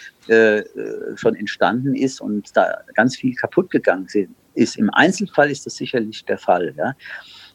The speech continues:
Äh, ich denke jetzt mal an, an die, an die Situation in, in, in Spanien, das haben wir alle gehört, ja. Da sind die Kinder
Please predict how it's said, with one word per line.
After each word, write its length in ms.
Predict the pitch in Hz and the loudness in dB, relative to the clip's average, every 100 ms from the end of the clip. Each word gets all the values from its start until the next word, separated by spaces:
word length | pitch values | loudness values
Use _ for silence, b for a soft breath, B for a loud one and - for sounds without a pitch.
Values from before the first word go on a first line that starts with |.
| - | 2
Äh, 220 | 110 107 | 4 4
ich 120 | 101 | 4
denke 200 | - 131 | 0 0
jetzt 180 | 131 - | 0 0
mal 200 | 120 110 | 0 0
an, 220 | - 107 - | -2 -8 -6
an 220 | 107 104 | -6 -4
die, 280 | 104 101 - | -4 -2 -4
an 100 | 98 | -6
die 100 | 95 | -10
Situation 580 | - - - 113 117 | -2 -2 4 4 4
in, 220 | 110 101 98 | 2 -2 -4
in, 220 | 104 95 | -6 -6
in 160 | 104 | -6
Spanien, 600 | 101 - - 82 139 139 | -8 -2 0 2 4 2
das 160 | 117 - | 2 0
haben 120 | 110 | 0
wir 140 | 107 - | 0 0
alle 200 | 104 101 | -2 0
gehört, 560 | 98 87 104 127 - | -2 2 4 4 2
ja. 220 | 110 104 135 B B B | 0 0 -2 B B B
Da 140 | - 104 | 0 0
sind 180 | - 104 | 0 -4
die 100 | 104 | -4
Kinder 540 | - 123 143 143 | -2 2 4 4